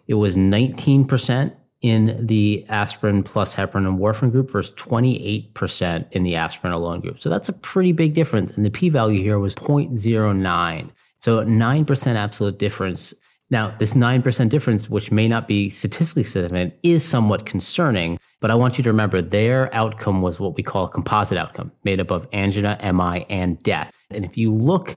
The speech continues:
at the numbers and you look at the actually objective criteria, the ones that we truly care about and the ones that can't really be influenced by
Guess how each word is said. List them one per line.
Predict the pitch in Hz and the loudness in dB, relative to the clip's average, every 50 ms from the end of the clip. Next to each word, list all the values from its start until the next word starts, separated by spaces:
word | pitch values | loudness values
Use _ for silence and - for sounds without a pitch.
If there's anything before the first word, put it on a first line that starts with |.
| _ - | _ -4
at | 117 120 113 - - | -4 -4 -4 -2 0
the | 123 | 2
numbers | 113 113 131 139 123 104 95 90 78 | 2 4 4 2 2 2 0 0 0
and | 98 95 | 0 0
you | 98 98 | 0 2
look | 110 113 104 | 0 0 0
at | 107 107 | -2 -2
the | 101 92 | -2 -2
actually | 87 101 92 - - 101 98 92 | -2 -4 -4 -4 -4 -4 -4 -4
objective | 92 98 95 90 - - - - 117 117 - - - 120 104 | -4 -6 -6 -6 -8 -6 -4 -2 -2 -2 -2 -2 -2 -2 -2
criteria, | 110 - 120 110 98 - - - - 196 185 156 120 101 90 87 87 90 - _ _ _ _ | 0 -2 -2 -2 -2 -2 -4 -2 0 2 4 4 4 4 2 0 0 -4 -6 _ _ _ _
the | - 110 | -2 0
ones | 98 107 113 113 107 107 | 2 4 4 2 2 2
that | 113 - | 0 0
we | 117 110 98 | 0 0 0
truly | 92 104 104 - - - 135 120 110 104 | 0 -2 -4 -2 2 2 4 4 4 2
care | 98 - - - 139 120 104 | 0 -2 -2 0 0 2 2
about | 92 95 87 85 92 98 - - | 2 0 0 0 -2 -4 -4 -2
and | 135 107 98 | 0 0 2
the | 98 | 2
ones | 98 101 101 98 - | 2 2 0 0 0
that | - 85 - | -4 -8 -8
can't | - - 113 113 113 107 | -4 -4 -4 -4 -4 -4
really | 110 98 95 98 113 123 123 117 110 110 104 | -4 -2 0 2 2 4 4 4 2 2 2
be | 95 98 95 95 95 101 - | 2 2 2 2 2 2 2
influenced | 117 113 113 110 - 107 101 95 92 87 - - | 4 2 2 2 2 0 0 2 0 -2 -2 -2
by | - 95 90 92 92 90 | -2 0 2 2 2 2